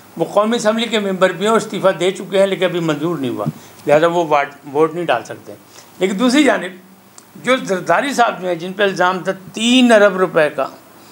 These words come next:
तो जरदारी साहब से बात हुई तो उन्होंने पता है क्या कहा? उन्होंने कहा, "जनाब ये बातें करते हैं, करते रहेंगे,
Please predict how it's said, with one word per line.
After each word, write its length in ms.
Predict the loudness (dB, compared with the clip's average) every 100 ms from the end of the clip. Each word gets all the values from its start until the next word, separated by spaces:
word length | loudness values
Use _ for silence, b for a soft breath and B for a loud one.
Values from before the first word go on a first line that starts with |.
| B B B -12
तो 80 | -8
जरदारी 380 | -2 0 2 0
साहब 200 | 0 0
से 100 | -2
बात 340 | -2 0 -2
हुई 160 | -6 -10
तो 140 | -10
उन्होंने 200 | -8 -6
पता 240 | -6 -8 -8
है 60 |
क्या 140 | -4 -4
कहा? 280 | -4 -6 -8 -20 -20 B B B -2
उन्होंने 220 | 0 0
कहा, 160 | 0 -2
"जनाब 360 | 0 0 0 -4
ये 80 |
बातें 340 | -2 -2 -2 -6
करते 260 | -8 -6 -8
हैं, 100 | -4
करते 260 | -6 -2
रहेंगे, 320 | 0 2 0